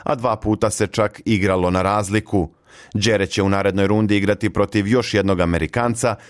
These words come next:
trideset drugog nosioca Bena Sheltona.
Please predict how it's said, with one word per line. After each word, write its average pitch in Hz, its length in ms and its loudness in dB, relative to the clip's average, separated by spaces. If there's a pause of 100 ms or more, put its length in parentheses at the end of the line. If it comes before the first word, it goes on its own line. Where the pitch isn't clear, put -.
(140)
trideset 151 400 -2
drugog 113 320 0
nosioca 95 680 0
Bena 82 360 -2
Sheltona. 101 680 0